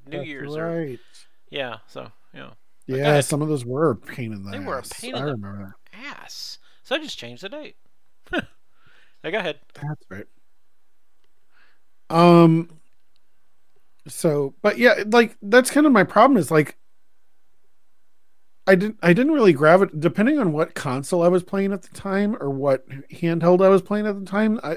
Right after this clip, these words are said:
Speaker 2: it, like, kinda revolved around that game. I mean, I've been playing games for a long time.
Speaker 1: Well, yeah.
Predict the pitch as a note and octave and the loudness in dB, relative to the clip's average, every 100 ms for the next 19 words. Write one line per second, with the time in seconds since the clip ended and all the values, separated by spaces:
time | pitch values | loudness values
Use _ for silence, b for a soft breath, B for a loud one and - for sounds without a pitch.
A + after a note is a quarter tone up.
0 | - E3+ E3+ E3+ E3+ - G3 B3+ A#3+ B2+ | -6 -6 0 0 0 -2 -2 0 0 2
1 | C#3+ D#3 D#3 D3+ D3 C#3+ C3 - - - | 2 2 0 -2 -4 -6 -8 -14 -20 -20
2 | - - - - - - - - C3+ C#3+ | -20 -20 -20 -20 -20 -20 -20 -12 -4 2
3 | C#3+ - A#2+ D3+ G3+ G2+ G2 F#2+ - - | 2 2 -4 -2 -2 -4 -10 -14 -20 -12
4 | C#3+ C3 D#3+ F#3+ - E3 A2 G#2+ C#3+ C3+ | -8 -2 2 4 4 0 0 -4 -6 -8
5 | G2+ F#2+ F#2+ F2 E2+ - F2+ D2 F#3 - | -12 -14 -14 -14 -16 -14 -14 -16 -20 -20
6 | - - - - - D4 D4 D4+ | -20 -20 -20 -20 -20 -16 -12 -12